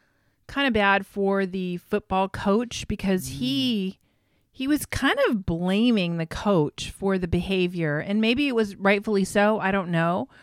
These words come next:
Speaker 1: But the coach didn't really say anything. But what's he gonna say? Nothing he could say really would make it okay.
Speaker 2: You know, I think he said something like, "Well, you know, that's kinda how it is. It's horrible,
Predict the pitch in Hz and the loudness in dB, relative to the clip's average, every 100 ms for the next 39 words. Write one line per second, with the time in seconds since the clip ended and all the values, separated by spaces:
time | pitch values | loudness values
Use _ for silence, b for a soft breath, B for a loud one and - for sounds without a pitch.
0 | b b b 190 226 202 - _ _ _ | b b b -2 2 2 0 _ _ _
1 | _ 220 - 466 - - 254 220 233 233 | _ -10 -6 -6 -6 -6 -2 -2 -2 -4
2 | - 165 160 190 285 185 170 208 269 - | -4 -6 -6 -4 -4 -4 -4 -2 -2 0
3 | 269 202 - 240 165 165 226 220 190 - | 0 0 0 -2 -2 0 0 0 -4 -6
4 | 185 202 156 - 185 180 160 190 180 151 | -8 -6 -6 -4 -2 -2 0 -2 -2 -2
5 | 151 147 - _ 180 175 147 127 - 180 | -4 -4 -10 _ -4 -4 -4 -6 -8 -10
6 | 170 - 190 180 196 - 185 220 214 214 | -8 -4 -2 0 -2 -4 -6 -6 -4 -6
7 | - 156 - 151 - 147 143 131 135 - | -4 -6 -4 -6 -4 -4 -2 -4 -6 -6
8 | 156 156 165 165 185 180 180 - 214 190 | -4 0 2 2 0 -2 -6 -6 -2 0
9 | 185 165 151 277 302 143 - 170 226 330 | 0 0 0 0 0 -4 -6 0 2 2
10 | 202 131 | 2 -2